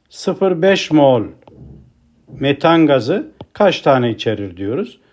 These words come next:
Yarısı olduğuna göre iki buçuk çarpı N sıfır tane atom içerir diyebiliriz. Yirmi beşinci soruya bakalım. Normal koşullarda altı virgül yetmiş iki litre hacim kaplayan S O iki gazı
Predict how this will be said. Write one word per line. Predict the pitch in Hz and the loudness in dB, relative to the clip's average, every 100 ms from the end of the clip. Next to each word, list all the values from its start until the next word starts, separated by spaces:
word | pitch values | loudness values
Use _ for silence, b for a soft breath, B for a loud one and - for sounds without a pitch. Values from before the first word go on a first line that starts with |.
| b _ | b _
Yarısı | 165 147 123 - | 0 2 0 -2
olduğuna | 117 110 107 107 | -4 -2 -4 -4
göre | 101 104 165 214 b b b | -4 -2 -2 -4 b b b
iki | - 156 180 | -8 -4 -2
buçuk | 160 156 131 - | -2 -4 -8 -6
çarpı | - 123 110 - 214 247 b b b _ | -2 0 -2 -2 -2 -4 b b b _
N | 160 147 | 0 0
sıfır | 139 160 156 143 - | 0 -4 0 -2 0
tane | 117 107 131 208 240 b b _ | -4 0 2 0 -2 b b _
atom | 135 113 156 202 254 - | -4 -2 0 0 -4 -12
içerir | - 120 110 180 131 | -8 -4 -2 -4 -4
diyebiliriz. | 113 120 139 101 82 80 - - _ b b b b b - | -2 -2 -2 -6 -10 -18 -20 -20 _ b b b b b -2
Yirmi | 190 208 202 | 0 2 2
beşinci | 185 - 165 | 2 0 -2
soruya | 156 156 135 127 | 0 2 2 2
bakalım. | 117 110 123 170 330 b b b b | 0 -2 -4 -4 -6 b b b b
Normal | 139 180 196 196 | 2 2 4 2
koşullarda | 202 185 165 170 156 156 147 143 | 2 0 0 0 4 4 4 2
altı | 139 151 151 165 | 2 0 -2 -4
virgül | 151 135 135 | -4 -4 -6
yetmiş | 131 135 - - 143 | -4 -6 -10 -14 -14
iki | - 147 | -10 -8
litre | 127 - | -8 -6
hacim | 120 120 147 143 | -6 -4 -6 -6
kaplayan | 127 117 127 117 110 123 | -6 -6 -6 -6 -6 -8
S | 117 143 | -6 -4
O | |
iki | 131 127 139 | -4 -6 -6
gazı | 117 110 185 262 | -6 -4 -6 -6